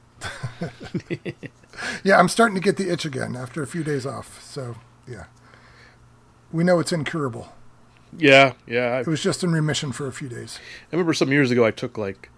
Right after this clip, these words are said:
Speaker 1: a year or two off, but that's about all I could handle.
Speaker 2: Like, completely off?
Speaker 1: Um, yeah, I think so.
Speaker 2: Or just relatively speaking. Okay.
Speaker 1: Relatively speaking, yeah, I
Speaker 2: All
Speaker 1: think
Speaker 2: right.
Speaker 1: pretty much.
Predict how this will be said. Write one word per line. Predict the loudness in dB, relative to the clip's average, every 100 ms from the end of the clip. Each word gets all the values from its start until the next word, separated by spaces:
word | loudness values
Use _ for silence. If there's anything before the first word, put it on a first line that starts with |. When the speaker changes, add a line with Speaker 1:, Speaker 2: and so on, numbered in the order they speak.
| _
Speaker 1:
a | -12
year | -8 -6
or | -6
two | -8 -8
off, | -6 -6 -8 -14 -20 _ _ _ -20 -20 -14
but | -12 -12 _
that's | -18
about | -10 -6
all | -4
I | -6
could | -8 -14
handle. | -14 -14 -14 -16 _ -20 -20 -20 _ _ _ _ _ _ _ -8
Speaker 2:
Like, | -8
completely | -4 -6 -4 -4 -4
off? | 0 0 -2 -10 -20 -20 -20 _ _ _ _ 0
Speaker 1:
Um, | 2 2 2 2 0 -2 -4 -6 -10 -12 -20 _ _ _ _ -18
yeah, | -8 -4 -2 -4 -6
I | -8
think | -10 -10
so. | -6 -4
Speaker 2:
Or | -4
just | -6 -10 -16 _
relatively | -8 -6 -6 -10 -12 -14
speaking. | -14 -10
Okay. | -10 -8 -6
Speaker 1:
Relatively | 4 6 6 2
speaking, | -2 -4 -4 -8 -10 _
yeah, | -6 -2 -2 -4
I | -6
Speaker 2:
All | -6
Speaker 1:
think | -6
Speaker 2:
right. | -8
Speaker 1:
pretty | -8 -6
much. | -6 -8 -10